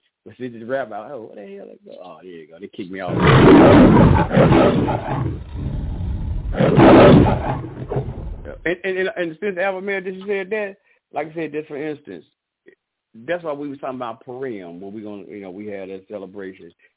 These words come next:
You know, a lot of brothers and sisters don't know about Purim that was celebrating a black woman. We, now, we making sure we gonna say that because y'all gonna think that's a Jew. Uh, Ruth was a white Jewish woman. No, there was a black sister, and we just learned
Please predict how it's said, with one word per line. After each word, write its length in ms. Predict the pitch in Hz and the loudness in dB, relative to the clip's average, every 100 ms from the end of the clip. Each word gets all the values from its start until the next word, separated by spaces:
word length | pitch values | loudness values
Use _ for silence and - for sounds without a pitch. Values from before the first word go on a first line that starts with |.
| - | -12
You 80 | 123 | -10
know, 100 | - - - | -10 -16 -10
a 60 | |
lot 160 | 113 156 | -6 -6
of 140 | 190 | -6
brothers 260 | 165 143 127 | -6 -6 -8
and 100 | 123 | -10
sisters 280 | 131 120 110 | -14 -14 -12
don't 220 | 107 104 | -8 -8
know 160 | 104 101 | -6 -8
about 340 | 92 92 90 | -8 -10 -12
Purim 520 | - 92 101 98 90 87 | -14 -8 -6 -6 -10 -10
that 120 | 85 | -12
was 120 | 82 - | -14 -8
celebrating 480 | 107 101 92 92 87 | -6 -6 -8 -10 -10
a 40 | |
black 440 | 78 82 107 107 95 | -16 -10 -8 -8 -12
woman. 320 | 87 69 73 | -16 -16 -16
We, 160 | 104 110 | -16 -14
now, 160 | 95 | -12
we 120 | 98 | -8
making 240 | 151 156 156 | -6 -6 -8
sure 140 | 160 | -10
we 80 | 147 | -8
gonna 180 | 147 147 143 | -8 -8 -8
say 120 | 147 | -10
that 140 | 101 | -10
because 240 | 90 90 90 | -14 -16 -14
y'all 220 | 90 101 | -10 -8
gonna 160 | 110 - | -8 -10
think 160 | 113 | -8
that's 180 | 123 127 | -8 -10
a 40 | 123 | -16
Jew. 380 | 110 160 104 - _ _ - | -10 -10 -10 -14 _ _ -10
Uh, 220 | 85 80 | -10 -10
Ruth 300 | 90 156 151 | -8 -6 -6
was 180 | 98 92 95 | -12 -16 -16
a 60 | 90 | -12
white 220 | 123 135 _ | -10 -10 _
Jewish 380 | 90 165 123 104 | -8 -6 -6 -12
woman. 360 | 98 95 82 87 | -18 -20 -20 -12
No, 320 | 120 127 120 | -8 -6 -6
there 140 | 113 120 | -6 -8
was 140 | 107 | -10
a 60 | 98 | -12
black 360 | 104 127 120 _ | -8 -8 -8 _
sister, 380 | 123 107 _ - - | -14 -14 _ -20 -18
and 180 | 101 104 | -16 -14
we 140 | 120 | -14
just 220 | 110 117 | -14 -14
learned 320 | 113 120 120 | -12 -12 -12